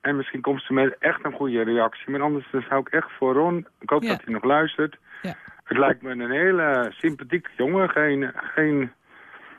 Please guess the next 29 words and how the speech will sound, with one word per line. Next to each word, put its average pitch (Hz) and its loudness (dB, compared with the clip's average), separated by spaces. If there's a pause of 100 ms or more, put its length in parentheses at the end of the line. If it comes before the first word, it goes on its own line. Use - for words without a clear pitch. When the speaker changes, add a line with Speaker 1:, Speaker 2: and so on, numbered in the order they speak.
(140)
Speaker 1:
ja, 113 4
geen 98 0
doelloze 101 2
jongen 120 4
of - -2
zo. 98 0
Gewoon 131 2
een 95 -6
leuke, 92 -2
leuke 98 0
vent. 165 0 (300)
Speaker 2:
Ja. 160 -8
Speaker 1:
Die 123 2
heel 131 2
lief 160 0
is. 170 2 (360)
Die 139 -4
denkt 120 0
echt 170 0 (160)
dat 123 -6 (240)
zij, 127 2 (240)
eh, - -20
de 120 0
ware 113 2
liefde 147 0 (160)
is. - -20
Speaker 2:
Ja. 151 0
Speaker 1:
En 127 2
zij 139 2